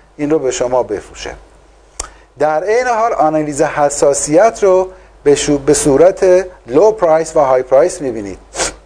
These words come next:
مثلاً فرض کنید برای ذرت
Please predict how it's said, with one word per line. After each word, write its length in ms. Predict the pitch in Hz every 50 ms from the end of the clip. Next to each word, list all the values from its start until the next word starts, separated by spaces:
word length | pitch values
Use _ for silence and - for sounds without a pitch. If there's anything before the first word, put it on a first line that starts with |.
| _ _ _ _ _ _ - - - - - - - - -
مثلاً 380 | - 127 - 151 147 165 196 196
فرض 280 | 214 202 208 208 202
کنید 380 | - 202 196 196 208 202 160 156
برای 440 | 147 135 131 139 151 165 165 156 147
ذرت 640 | 127 117 135 131 123 117 120 151 175 180 180 185